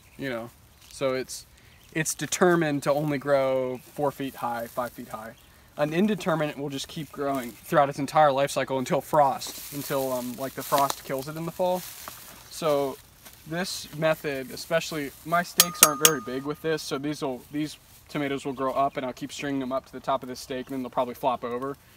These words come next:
Um, but a tomato in a cage is gonna be able to stretch out a little bit more and get really bushy. Whereas a tomato that's strung up, especially an indeterminate tomato that doesn't stop growing, it's gonna keep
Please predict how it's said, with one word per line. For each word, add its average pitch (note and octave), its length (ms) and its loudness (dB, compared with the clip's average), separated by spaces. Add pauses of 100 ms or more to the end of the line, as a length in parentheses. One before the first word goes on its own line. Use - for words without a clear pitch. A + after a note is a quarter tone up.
(380)
Um, A#2+ 380 -2 (520)
but D3+ 120 0
a C#3 80 2
tomato E3+ 400 -2
in D3+ 80 0
a C3+ 60 -4
cage D3+ 480 -6
is - 100 -10
gonna C3+ 220 -4
be C#3 220 -4
able C3+ 180 0
to B2 200 -6 (140)
stretch - 420 -2
out B2+ 140 0
a C#3 60 4
little D3 180 0
bit C#3+ 120 0
more C#3 180 0
and C3+ 80 0
get B2+ 140 -2
really C3 240 0
bushy. G#3 500 -6 (880)
Whereas C#3+ 520 2 (760)
a C3 340 4
tomato E3+ 320 -4
that's C#3+ 180 -2
strung C#3+ 360 0
up, C#3+ 340 2
especially D3+ 380 2
an C#3 80 2
indeterminate C#3+ 640 -2
tomato B2 300 -2
that A#2 120 -6
doesn't C3 280 -4
stop A#2+ 280 -4
growing, C3+ 380 -2
it's B2+ 140 -10
gonna C3 160 -4
keep - 180 -10